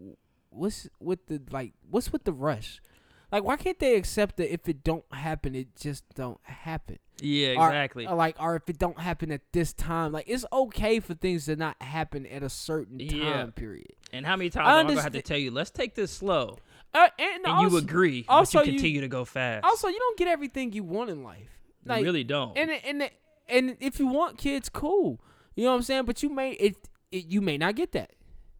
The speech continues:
Speaker 1: Y-, we don't get everything we want in life, even the things that we feel should happen. Like, I
Speaker 2: Mm-hmm.
Speaker 1: feel people be like, I feel like with the whole having a kid thing, I think people feel like that's an automatic. I'm gonna
Speaker 2: Mm-hmm.
Speaker 1: have a kid.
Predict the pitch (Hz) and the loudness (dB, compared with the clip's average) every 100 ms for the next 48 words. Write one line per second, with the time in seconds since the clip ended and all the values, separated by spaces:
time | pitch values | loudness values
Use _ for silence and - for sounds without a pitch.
0 | _ _ _ - 190 180 190 220 185 247 | _ _ _ -12 -12 -2 0 6 10 10
1 | 196 214 220 214 220 214 208 214 254 226 | 8 0 0 0 0 0 0 0 2 4
2 | 175 165 214 226 226 208 202 196 185 180 | 4 4 -2 -2 0 0 0 -2 0 0
3 | 180 180 - - 190 180 170 160 - _ | -2 -8 -8 -2 4 6 4 2 -4 _
4 | _ _ _ - - 247 196 175 127 - | _ _ _ -8 6 8 8 8 -2 -8
5 | 110 - 151 151 139 147 160 226 - 208 | -14 -10 -2 0 0 4 8 8 6 0
6 | 180 165 175 147 139 - _ _ - - | -2 0 2 2 -2 -6 _ _ -10 0
7 | 208 285 262 196 190 180 190 190 175 170 | 4 6 6 4 2 4 6 6 4 0
8 | - 185 180 220 180 180 180 175 - - | 0 2 2 0 0 0 0 -4 -12 -18
9 | - - _ _ _ _ _ _ - 147 | -20 -20 _ _ _ _ _ _ -10 -6
10 | 156 196 - 165 160 170 143 151 143 131 | 2 4 4 0 0 2 2 -2 -6 2
11 | 170 151 156 120 - _ _ 160 160 131 | 2 4 0 -2 -10 _ _ -4 -2 4
12 | 190 143 - 107 76 | 4 4 -6 -8 -12